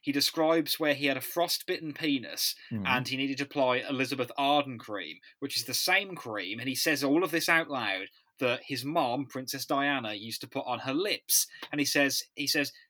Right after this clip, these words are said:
Speaker 1: "You know, she, my mom used to put this on her lips, and you want me to put it on, on my todger?" He says this to a friend. So he opens the bottle, and he's transported back, and suddenly, quote, "It's like his mother is in the room with him." And then he applies the cream to his penis.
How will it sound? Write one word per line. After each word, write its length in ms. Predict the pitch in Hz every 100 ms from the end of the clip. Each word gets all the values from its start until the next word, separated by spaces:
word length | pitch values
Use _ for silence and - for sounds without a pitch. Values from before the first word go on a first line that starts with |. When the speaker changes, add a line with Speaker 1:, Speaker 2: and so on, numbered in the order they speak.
| _
Speaker 1:
"You 100 | 175
know, 120 | 123 113
she, 140 | 175
my 120 | 180
mom 220 | 160 180
used 160 | 190 -
to 60 | 135
put 60 |
this 140 | 120 123
on 80 |
her 60 | 127
lips, 220 | 147 -
and 60 | 123
you 60 | 143
want 100 | 151
me 60 |
to 60 | 147
put 160 | - 160
it 60 |
on, 260 | 156 147 143 160
on 140 | 143
my 100 | 135
todger?" 440 | 131 156 180 - 104
He 80 |
says 180 | - 117
this 160 | 117 -
to 100 | 120
a 40 |
friend. 420 | - 131 107 87 _ - - -
So 140 | - 151
he 140 | 143
opens 500 | 160 165 185 180 165
the 80 | 160
bottle, 540 | 143 151 143 104 92 - - -
and 80 | 123
he's 160 | 110
transported 880 | - - 147 151 - - 139 147 123
back, 260 | 131 123 -
and 120 | 113
suddenly, 640 | - - 143 117 101 107 - - - -
quote, 460 | - 170 131 127 - -
"It's 220 | 143 -
like 220 | 151 151
his 160 | 160 143
mother 360 | 147 151 160
is 160 | 160 143
in 120 | 143
the 100 | 143
room 400 | 131 135 135 131
with 240 | 127 139 139
him." 220 | 110 - - - -
And 160 | 131 127
then 160 | 135
he 100 | 135 139
applies 440 | - 131 123 117
the 80 | 123
cream 340 | - 110 101
to 100 | -
his 100 | 101 -
penis. 580 | 104 98 87 - -